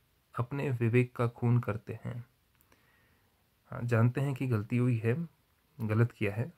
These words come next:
लेकिन उसको छुपा लेते हैं किसी तरीके से और अपने विवेक का, विजडम जो है, उसका खून करते हैं, मतलब अपने विवेक को दबा देते हैं, अपनी गलतियों को छुपा करके,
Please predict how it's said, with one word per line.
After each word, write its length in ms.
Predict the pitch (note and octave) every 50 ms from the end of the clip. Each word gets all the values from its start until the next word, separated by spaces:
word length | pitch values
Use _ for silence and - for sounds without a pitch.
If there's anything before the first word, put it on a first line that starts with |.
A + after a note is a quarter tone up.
| _ _ _ -
लेकिन 240 | A2+ A2+ A2 A#2+
उसको 260 | A#2 A2+ - - B2 B2 - _ _ _
छुपा 440 | - - - A#2+ A#2 - A#2+ A#2 B2
लेते 320 | C3+ C3+ B2 B2 - G#2+ G2+
हैं 80 | G#2
किसी 220 | - - A2 A2 G#2
तरीके 300 | - G2 G2 G2 - G#2+
से 240 | - - A#2 D3 - _ _ _ _ _ _ _ _ _ _ _ _ _ _ -
और 140 | A#2 A2+ A2+
अपने 280 | A2+ - - C3 B2+
विवेक 600 | A#2+ A2+ G#2+ G#2+ G#2+ G#2+ G#2+ A2+ B2+ C3 B2+ - -
का, 280 | - G2+ - - - - _ _ _ _ _ _ _ _ _ _ _ - C3+
विजडम 460 | A#2+ A2+ A2+ A2 A2 A#2 B2+ B2+ A#2+
जो 140 | A2+ - A2
है, 60 | G#2+
उसका 240 | - B2 - B2 B2 - _ -
खून 260 | - - - C3 B2
करते 280 | B2 - - - - A#2
हैं, 220 | - - - - _ _ _ _ _ _ _ _ _ _ _ _ -
मतलब 120 | A2 G#2+
अपने 140 | G#2+ - A2
विवेक 360 | G#2 G#2 G#2+ A2+ A#2+ B2 - -
को 100 | - A#2
दबा 320 | A#2 A#2 A2+ A2 A2 A2
देते 280 | A2 - G2+ - - G#2+
हैं, 120 | G#2+ A2+
अपनी 220 | A2 A2+ - A#2 A#2
गलतियों 340 | A2 G#2 G#2 G2+ - A2 A2+
को 60 | A#2
छुपा 280 | A2+ - - A#2+ A#2
करके, 380 | G#2+ - A#2 A#2+ - - B2 A#2+